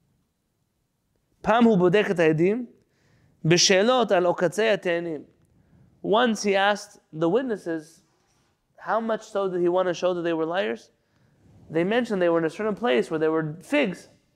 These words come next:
And so he asked them about the, uh, how do you call this? The, the stem of the fig? Yeah, the top part.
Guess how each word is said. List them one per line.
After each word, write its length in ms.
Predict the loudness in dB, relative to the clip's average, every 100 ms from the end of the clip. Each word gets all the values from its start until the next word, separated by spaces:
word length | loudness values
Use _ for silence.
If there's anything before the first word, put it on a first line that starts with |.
| _ _ _ _ _ _ _
And 140 | -4 0
so 120 | 2
he 120 | 4
asked 320 | 4 2 2 2
them 160 | 2
about 340 | 2 2 2 2
the, 380 | 4 4 0 -6 -20 _ _ _ _ _ _ -8
uh, 280 | -6 -6
how 60 | -6
do 60 | -6
you 60 |
call 180 | -4 -4
this? 200 | -4 -8
The, 460 | -4 -2 -2 -4 -8 -16 _ _ _ _ _ _ _ _ -8
the 80 |
stem 360 | -6 -2 -2 -2
of 100 | -6
the 80 | -8
fig? 240 | -8 -8 -10 -10
Yeah, 140 | -8
the 120 | -8
top 220 | -8 -10 -8
part. 200 | -12